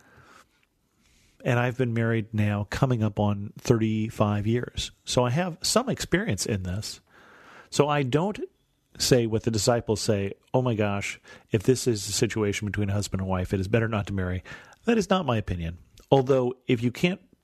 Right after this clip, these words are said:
think about being with that person for the rest of your life, then probably it's better not to marry that person.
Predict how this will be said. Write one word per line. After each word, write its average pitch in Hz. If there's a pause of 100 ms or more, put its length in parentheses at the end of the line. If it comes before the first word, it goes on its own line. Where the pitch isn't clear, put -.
(120)
think 143
about 117
being 117
with 101
that 117
person 95
for 107
the 98
rest 98
of 95
your 98
life, 87 (540)
then 117
probably 90
it's 104
better 87
not 90
to 90
marry 82 (1700)
that 98
person. 107